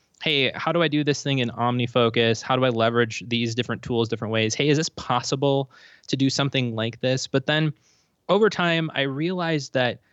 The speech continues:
I have a lot more thoughts that I wanted to share. And at the time, there was a big hole in the productivity space that I noticed,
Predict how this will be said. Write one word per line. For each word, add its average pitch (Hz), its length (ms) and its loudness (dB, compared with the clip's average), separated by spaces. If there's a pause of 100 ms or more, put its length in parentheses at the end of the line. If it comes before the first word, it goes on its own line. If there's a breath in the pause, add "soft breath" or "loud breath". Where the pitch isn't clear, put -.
(160)
I 117 80 -2
have 190 160 -2
a 180 40 2
lot 165 180 2
more 120 180 -4
thoughts - 540 -6
that 110 120 0
I 104 40 0
wanted 107 320 -4
to 104 60 -6
share. - 280 -6 (880)
And 139 160 2
at 135 100 0
the 147 60 0
time, 165 320 2
there 143 120 2
was 135 120 2
a 117 60 -4
big 117 200 -2
hole 123 640 2 (120)
in 117 140 -2
the 107 80 0
productivity 107 540 -4
space - 600 -6
that 104 260 -4 (160)
I 113 140 2
noticed, 104 640 0